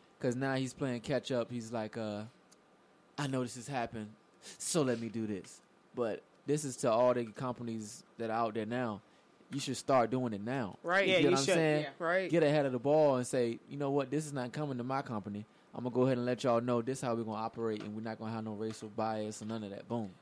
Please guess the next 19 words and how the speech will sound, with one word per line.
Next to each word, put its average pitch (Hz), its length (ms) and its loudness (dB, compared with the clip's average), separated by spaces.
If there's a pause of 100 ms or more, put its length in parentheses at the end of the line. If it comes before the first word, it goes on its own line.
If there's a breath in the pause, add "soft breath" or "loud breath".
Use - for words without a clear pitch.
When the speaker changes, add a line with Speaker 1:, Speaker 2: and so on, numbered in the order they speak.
Speaker 3:
But 202 140 0
I 269 180 4
agree 240 180 -8
with 226 100 -12
you. 214 100 -2
I'm 233 180 0
glad 233 200 2
that 190 120 2
he 214 100 -4
stepped 202 400 -2
up 180 140 0
immediately. 156 640 -2
He 202 180 -6
didn't 202 320 2
wait 196 380 -2
till, 185 220 -2
like, 170 340 2 (340 loud breath)
you 208 80 -8
know 180 460 0